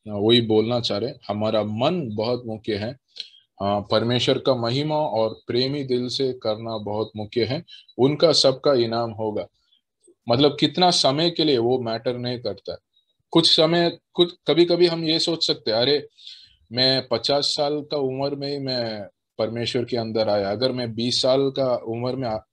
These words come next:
आया होता, मैं और कितना सेवा किया होता" ना। ऐसा नहीं है, हम जो भी सेवा कर रहे हैं, उसमें अगर हम प्रेम से और परमेश्वर का महिमा के लिए करेंगे, वही परमेश्वर देखता है, उसके लिए इनाम और सम्मान होता है।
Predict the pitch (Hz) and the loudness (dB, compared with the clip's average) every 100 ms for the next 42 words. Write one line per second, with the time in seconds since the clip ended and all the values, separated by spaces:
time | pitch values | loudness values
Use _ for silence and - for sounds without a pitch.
0 | - 104 127 143 127 117 104 - 110 110 | -8 -2 0 2 -2 -4 -6 -6 -8 -2
1 | 107 131 131 123 131 123 - 113 117 - | 2 2 0 -4 -4 -6 -2 -2 -2 -2
2 | 107 98 - - - _ _ _ 139 - | -6 -6 -12 -14 -16 _ _ _ -8 -8
3 | _ _ _ _ _ _ - 82 - _ | _ _ _ _ _ _ -18 -18 -18 _
4 | 127 135 147 151 151 107 - - 131 139 | 2 6 6 4 2 0 -2 -2 0 4
5 | 151 190 220 180 170 175 170 147 156 139 | 6 6 4 2 6 6 4 2 2 -2
6 | 107 _ _ _ _ _ _ _ _ _ | -6 _ _ _ _ _ _ _ _ _
7 | _ _ 110 120 - 151 143 131 135 131 | _ _ -4 0 0 2 2 2 2 0
8 | 123 120 120 135 135 139 139 135 110 107 | -4 -4 -4 -2 -2 0 0 -2 -4 -2
9 | 110 113 120 113 127 120 113 110 123 127 | -2 -2 -6 -6 -6 -4 -4 -4 -4 -4
10 | 127 123 117 123 139 143 147 175 _ _ | -2 -2 -2 -2 -2 0 -2 -4 _ _
11 | _ - 113 135 135 120 117 113 127 110 | _ -4 0 2 0 -2 -4 -4 -4 -2
12 | 110 104 120 139 113 - 113 107 107 101 | -4 -4 -6 -4 -4 -4 -4 -4 -4 -4
13 | 104 107 101 - 95 95 95 90 - - | -4 -6 -6 -6 -6 -8 -8 -12 -16 -18